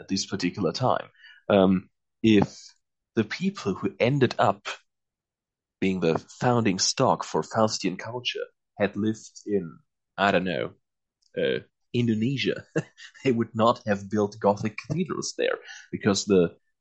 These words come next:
unique relation between these people in this landscape at this time,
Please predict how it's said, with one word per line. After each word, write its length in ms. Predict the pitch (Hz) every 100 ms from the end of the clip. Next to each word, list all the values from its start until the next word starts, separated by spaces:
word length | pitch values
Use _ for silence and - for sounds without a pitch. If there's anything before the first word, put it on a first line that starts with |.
| _ _ -
unique 800 | 117 120 117 123 214 202 - - _ _ _ _
relation 600 | 110 113 127 135 - - -
between 420 | - - 98 92 - _ _ _ _ -
these 280 | 110 190 -
people 560 | 165 151 - 62 - _ _ _ -
in 180 | 95
this 280 | 90 135 -
landscape 600 | 131 143 135 - - - _ _ -
at 160 | 87
this 280 | 104 135 -
time, 440 | - 143 78 -